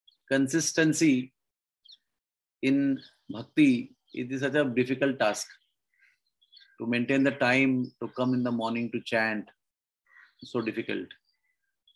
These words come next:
To maintain the continuity, to come every day to chant together, is so difficult. To maintain attention to the holy name while we chant, it's so difficult.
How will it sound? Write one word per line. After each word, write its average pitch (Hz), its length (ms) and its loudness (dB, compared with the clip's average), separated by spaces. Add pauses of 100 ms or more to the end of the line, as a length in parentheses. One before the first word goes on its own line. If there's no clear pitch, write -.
(220)
To 117 80 -4
maintain 123 300 2
the 143 100 2
continuity, 139 960 2 (840)
to 113 60 -10
come 131 260 0
every 127 140 2
day 147 300 2
to 139 120 -4
chant 127 440 0 (180)
together, 120 500 -2 (200)
is - 100 -20
so 117 80 -6
difficult. 107 480 -6 (1040)
To 120 40 -6
maintain 127 500 0
attention 160 580 0
to 151 100 0
the 147 120 0
holy 139 220 0
name 139 440 0 (1080)
while 123 180 0
we 131 120 0
chant, 127 460 0 (340)
it's - 140 -20
so 110 80 -8
difficult. 110 480 -6